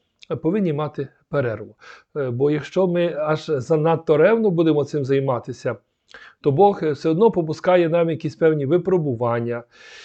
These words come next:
І людина потім не бачить плодів, ні молитви, ні того навчання.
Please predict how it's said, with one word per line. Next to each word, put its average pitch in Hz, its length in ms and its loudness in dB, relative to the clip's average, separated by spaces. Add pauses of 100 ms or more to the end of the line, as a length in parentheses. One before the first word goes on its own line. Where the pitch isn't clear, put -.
(300)
І 143 440 2
людина 165 420 2
потім 180 320 -2
не 165 100 2
бачить 185 360 2
плодів, 170 640 2
ні 160 160 0
молитви, 165 640 2
ні 143 120 -4
того 160 260 -2
навчання. 147 600 -2